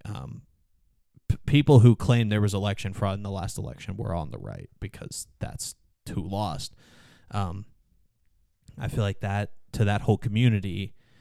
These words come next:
makes YouTube a more welcoming place to put more content on. But I feel like YouTube is kinda, like,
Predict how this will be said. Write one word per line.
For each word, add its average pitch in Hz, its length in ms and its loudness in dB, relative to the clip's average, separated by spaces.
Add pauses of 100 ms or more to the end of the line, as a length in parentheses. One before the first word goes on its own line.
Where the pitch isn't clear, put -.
(480)
makes 101 280 0
YouTube 101 420 2
a 101 60 0
more 98 320 0
welcoming 98 540 -2
place - 680 -6 (720)
to - 120 -8
put 101 240 2
more 101 220 -2
content - 500 -10
on. - 340 -8 (800)
But - 120 6
I 120 120 4
feel - 140 2
like 277 140 0
YouTube 120 320 0
is 104 120 -2
kinda, 110 380 -4
like, 101 300 -8